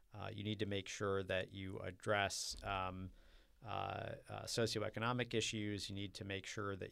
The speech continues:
you, uh, you allow everyone to have access to some amount of water. So there, there are lots of sort of ethical and, and, uh, um, uh,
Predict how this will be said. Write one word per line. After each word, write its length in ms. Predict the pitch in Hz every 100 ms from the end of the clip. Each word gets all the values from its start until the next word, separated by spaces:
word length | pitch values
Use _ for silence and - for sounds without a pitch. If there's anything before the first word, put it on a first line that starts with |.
| -
you, 420 | 98 92 92 95 95
uh, 180 | 95 101
you 180 | 98 98
allow 260 | 95 98
everyone 420 | 104 101 101 98
to 60 | 92
have 180 | 90 95
access 500 | 113 123 - 120 107
to 100 | -
some 200 | 110 117
amount 280 | 113 107 104
of 60 | 104
water. 320 | 104 104 101
So 160 | - 107
there, 260 | 113 113
there 160 | 117 113
are 40 |
lots 380 | 110 120 135 -
of 180 | 117 98
sort 180 | - 98
of 100 | -
ethical 460 | 110 - 107 107 98
and, 220 | 95 107 104 98
and, 180 | 98
uh, 240 | 101 101 101 - - - - -
um, 380 | 104 - 101 - -
uh, 200 | 107 107